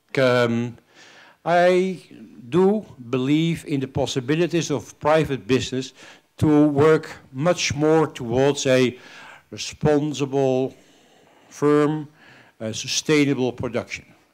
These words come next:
But I also know, as a politician, for instance, uh, that as soon as there is a financial crisis, as soon as there is competition, uh, even leaders of companies of goodwill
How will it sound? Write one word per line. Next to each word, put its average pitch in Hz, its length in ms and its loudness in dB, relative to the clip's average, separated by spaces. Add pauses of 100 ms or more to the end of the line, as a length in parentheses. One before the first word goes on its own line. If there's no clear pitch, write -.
But 143 180 -2
I 139 160 2
also 165 640 2
know, 110 500 -2
as 135 160 -6
a 202 60 -4
politician, 190 580 -8
for 98 220 -12
instance, 113 560 -6
uh, 139 100 2 (400)
that 160 180 0
as 175 220 2
soon 233 340 4
as 180 200 4
there 165 120 0
is 156 140 0
a 143 60 -4
financial 143 500 -2
crisis, 90 640 -6 (320)
as 156 200 4
soon 247 320 4
as 175 220 2
there 147 140 -2
is 147 160 -2
competition, 123 840 -4 (160)
uh, 147 300 6 (640)
even 190 760 2 (140)
leaders 170 600 0
of 147 280 -2
companies 156 580 0
of 131 220 -2
goodwill 131 640 0